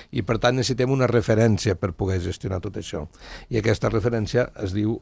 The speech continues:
Europa. És que és així. Vulguem o no vulguem. Jo penso que a nivell de, de, de l'economia, eh,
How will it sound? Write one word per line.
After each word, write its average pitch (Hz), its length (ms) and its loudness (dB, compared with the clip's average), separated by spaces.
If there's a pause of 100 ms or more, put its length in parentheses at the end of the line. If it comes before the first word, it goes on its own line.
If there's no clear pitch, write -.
(140)
Europa. 85 480 -6 (100)
És - 140 -12
que 110 220 -2
és 104 180 0
així. 90 300 -4 (420)
Vulguem 120 420 6 (100)
o 120 120 4
no 113 80 6
vulguem. 95 400 2
Jo 113 160 4
penso 127 320 0
que 110 160 -4
a - 20 -2
nivell 113 360 2 (480)
de, 113 500 4
de, 107 480 4
de 110 240 2
l'economia, 117 640 6 (580)
eh, 113 460 4